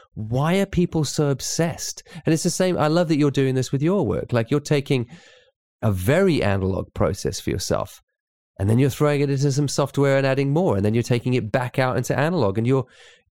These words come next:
you're properly mixing every media that you have at your disposal and all the tools you have in your toolbox, because you're a Photoshop ninja as well. You've got all this stuff at your disposal to create something that,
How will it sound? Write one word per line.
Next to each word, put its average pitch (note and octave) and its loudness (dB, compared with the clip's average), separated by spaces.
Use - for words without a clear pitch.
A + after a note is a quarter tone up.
you're C#3 2
properly D3 0
mixing C3 0
every A#2+ 0
media A2+ 2
that G2 -2
you G#2 2
have G#2 0
at F#2+ 0
your G2 0
disposal G2+ 0
and G2+ -2
all B2+ 2
the B2+ 0
tools C3 2
you A2 2
have G#2+ 2
in G2+ 0
your G2 0
toolbox, G2+ -2
because A#2 0
you're C3+ 4
a A#2 0
Photoshop C3 0
ninja G#2+ 2
as F#2+ -4
well. G#2 -2
You've A#2+ 0
got E3 0
all E3 0
this D3 2
stuff - -2
at G2 2
your A2 2
disposal A2+ -2
to - -4
create B2+ -2
something C3 0
that, C#3 0